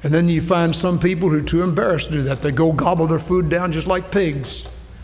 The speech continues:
just like hogs out on the farm. And they just g-, get their food, they sit down and start gobbling it up. They never look up and say thank you. And some of them are Christians.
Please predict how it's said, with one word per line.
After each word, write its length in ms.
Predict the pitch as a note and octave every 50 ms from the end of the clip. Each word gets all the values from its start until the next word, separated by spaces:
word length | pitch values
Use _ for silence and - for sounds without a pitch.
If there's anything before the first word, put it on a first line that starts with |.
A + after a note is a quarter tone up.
| - - - - - - - - - - -
just 120 | - C#3 E3+
like 180 | F3 F#3 G3
hogs 440 | F3+ E3+ F#3 G3 F3+ E3 D3+ C#3+ C3
out 140 | D#3+ D#3+ E3
on 100 | E3 E3+
the 80 | E3
farm. 480 | D#3+ E3+ F#3 F3+ E3+ D#3+ D#3 D3 B2+ - - - - - - - - - - - - - - - - - - -
And 140 | - D3+ D3+
they 80 | E3 E3
just 260 | D#3+ E3+ D#3 - D3+
g-, 120 | C#3 D#3 E3 - - - -
get 160 | D#3+ E3+ E3+
their 100 | E3+ F3
food, 340 | D#3 D#3+ E3+ F3+ F#3 G3 G3
they 80 | E3 D#3+
sit 180 | D3+ - F3+
down 140 | F3 F3+ F3
and 80 | F3+ F3
start 220 | - E3+ E3+ D#3+
gobbling 400 | C3 - D3+ E3 E3+ E3 F#3+ G3+
it 80 | G#3+ A3
up. 560 | C4+ C4 B3 A#3 - - - - - - -
They 80 | D3+ C#3+
never 240 | F3 G3 G3 F#3
look 180 | F3 F#3 F3+ -
up 200 | F#3 F#3+ G3 -
and 120 | E3 C#3
say 160 | - - F3+ F3+
thank 360 | E3+ - E3+ E3 E3+ E3+ -
you. 180 | F3 F3+ F#3 - - - - - - - -
And 160 | - D#3+ D3 -
some 180 | - E3+ E3+
of 120 | F#3 F#3+ F3+
them 40 |
are 80 | F#3 F#3
Christians. 720 | - - G3+ G#3+ - - - G#3+ F3+ C#3+ B2 - - -